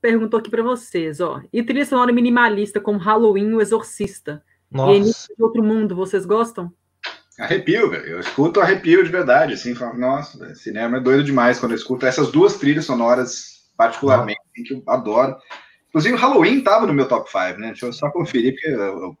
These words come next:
Speaker 3: eu falo os negócios errados, eu também gosto que tá.
Speaker 2: Não, e é o, e é o próprio John Carpenter, né, que compôs a, compõe as músicas dos filmes dele, né? Ele que,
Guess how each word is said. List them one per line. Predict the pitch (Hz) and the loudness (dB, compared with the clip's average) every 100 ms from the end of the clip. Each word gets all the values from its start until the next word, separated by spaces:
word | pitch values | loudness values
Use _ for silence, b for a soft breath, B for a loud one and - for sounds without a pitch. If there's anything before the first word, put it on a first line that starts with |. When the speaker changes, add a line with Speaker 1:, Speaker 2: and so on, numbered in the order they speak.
| 95 | -14
Speaker 3:
eu | 82 | -10
falo | - 120 | -4 -4
os | 117 | -4
negócios | 107 113 - 127 - | 2 2 2 -8 -4
errados, | - - - - - | 2 2 2 0 -2
eu | - - | -2 -4
também | 139 135 | 0 0
gosto | - - - | 0 -4 -8
que | _ | _
tá. | 139 - 202 | -10 -10 -4
Speaker 2:
Não, | 175 | 2
e | 135 | 4
é | |
o, | 147 147 - | 4 0 2
e | |
é | 139 | 4
o | 160 | 4
próprio | 147 190 208 | 4 2 2
John | 156 202 | 0 2
Carpenter, | 175 165 151 117 117 | 0 0 -4 -4 -4
né, | 135 | -4
que | 143 | -6
compôs | - 123 117 135 123 | -2 0 2 2 2
a, | 117 | 0
compõe | - 127 135 143 | -4 -4 0 2
as | 131 107 | 2 0
músicas | 117 131 - 110 | -2 -2 -4 -6
dos | 117 | -6
filmes | - 113 101 | -6 -8 -4
dele, | 107 104 101 | -4 -4 -6
né? | 104 117 - | -10 -10 -2
Ele | 135 | -2
que, | 180 175 - | -2 -6 -8